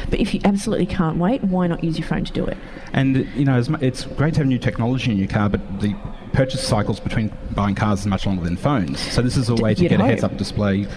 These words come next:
Speaker 2: much earlier.
Speaker 1: That's right. Now, they're looking to retail that at about two ninety-nine U S. Uh, that's not coming out until the beginning of next year, so, um, plenty of time to ask Father Christmas if he can leave one under your tree.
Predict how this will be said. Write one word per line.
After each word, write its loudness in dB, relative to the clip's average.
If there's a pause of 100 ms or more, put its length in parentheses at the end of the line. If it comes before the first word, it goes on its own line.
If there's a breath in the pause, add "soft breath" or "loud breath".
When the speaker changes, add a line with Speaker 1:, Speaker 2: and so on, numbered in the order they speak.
(240 loud breath)
Speaker 2:
much 0
earlier. 0 (220 loud breath)
Speaker 1:
That's 2
right. 4
Now, 4
they're 4
looking 4
to 2
retail 4
that 4
at 2
about 2
two 2
ninety-nine 4
U 4
S. 0
Uh, 2
that's 0
not 0
coming 2
out 0
until 0
the 0
beginning 0
of 0
next -2
year, 2
so, -2
um, 0
plenty 0
of 0
time 2
to -2
ask -2
Father -2
Christmas -2
if 0
he 0
can 2
leave 2
one 0
under 0
your 0
tree. -2